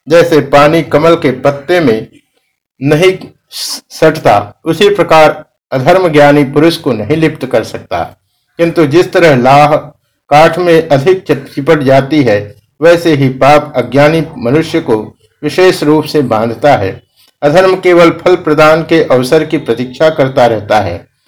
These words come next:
वह कर्ता का त्याग नहीं करता। कर्ता को समय आने पर उसका फल अवश्य भोगना पड़ता है।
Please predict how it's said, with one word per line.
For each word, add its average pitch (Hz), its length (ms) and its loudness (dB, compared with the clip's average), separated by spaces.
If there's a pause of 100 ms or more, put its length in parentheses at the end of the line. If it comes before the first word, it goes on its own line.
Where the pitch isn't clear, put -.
(180)
वह 165 140 2
कर्ता 170 420 2
का 165 180 2
त्याग 139 440 0
नहीं 127 200 -4
करता। 110 380 -2 (540)
कर्ता 160 360 2
को 190 160 0
समय 165 380 2
आने 156 240 4
पर 151 200 0
उसका 135 300 0
फल 143 260 0
अवश्य 135 420 -2
भोगना 131 400 0
पड़ता 107 380 -2
है। 92 280 -8